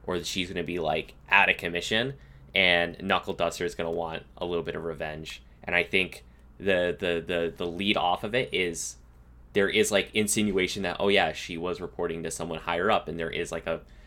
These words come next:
you know, there, there is a villain above this villain.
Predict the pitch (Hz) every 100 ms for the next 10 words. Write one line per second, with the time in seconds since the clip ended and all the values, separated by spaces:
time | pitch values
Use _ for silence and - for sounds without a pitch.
0 | - - 101 98 92 82 - 104 107 120
1 | 120 107 110 101 98 95 92 85 92 85
2 | 87 80 80 76